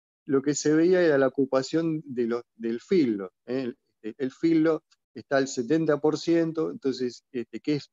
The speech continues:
habitual para esta época, y, y con lo cual tampoco es. Entonces, este, nos concentramos en otro indicador, que es, este, la relación maíz-novillo, que junto con la relación ternero-novillo, pues,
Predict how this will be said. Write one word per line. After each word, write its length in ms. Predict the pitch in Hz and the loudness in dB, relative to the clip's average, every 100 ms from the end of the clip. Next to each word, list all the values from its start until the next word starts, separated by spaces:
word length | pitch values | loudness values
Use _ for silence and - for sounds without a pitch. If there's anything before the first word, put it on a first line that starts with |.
| _ | _
habitual 760 | - 135 131 185 147 131 127 - | -4 -2 0 2 4 2 -2 -8
para 200 | 113 117 | -4 -2
esta 220 | 123 139 | -2 0
época, 540 | 143 147 151 139 147 143 _ _ _ _ - | 2 2 -2 -6 -8 -10 _ _ _ _ -8
y, 420 | 117 113 113 135 | -4 -2 -4 -6
y 60 | |
con 160 | 117 131 | -4 0
lo 140 | 127 | 0
cual 280 | 127 131 139 - | 0 -2 -2 -4
tampoco 600 | 120 117 120 110 98 90 | -2 -2 -2 -4 -4 -8
es. 320 | - - - _ _ _ - - _ _ | -10 -18 -20 _ _ _ -20 -20 _ _
Entonces, 420 | 202 214 226 233 226 - | -2 2 2 2 0 0
este, 280 | 170 170 | 0 2
nos 160 | 165 160 | 0 0
concentramos 680 | - 170 185 185 220 208 196 | -2 0 2 2 4 2 2
en 100 | 180 | 2
otro 400 | 220 147 135 120 _ - | 2 2 -2 -2 _ -6
indicador, 760 | 131 127 120 120 113 123 147 _ _ | -2 0 2 2 4 2 -2 _ _
que 180 | - 131 | 0 2
es, 240 | 165 - - - | 0 -4 -18 -16
este, 320 | 139 - 120 | -14 -10 -10
la 200 | - 131 | -2 0
relación 520 | 135 139 139 - 165 170 | 2 2 0 0 0 2
maíz-novillo, 920 | 151 180 180 139 123 113 98 92 110 _ _ _ _ _ _ _ | 2 2 2 0 -2 -2 -4 -8 -10 _ _ _ _ _ _ _
que 160 | - - | -8 -4
junto 400 | - 175 165 147 | 0 2 2 2
con 160 | 139 | 2
la 80 | 131 | 2
relación 520 | 127 123 123 165 160 | 2 0 0 -2 -2
ternero-novillo, 920 | 135 131 185 185 196 208 208 196 196 196 | -2 0 2 2 4 2 2 2 0 0
pues, 220 | 175 185 | -4 -4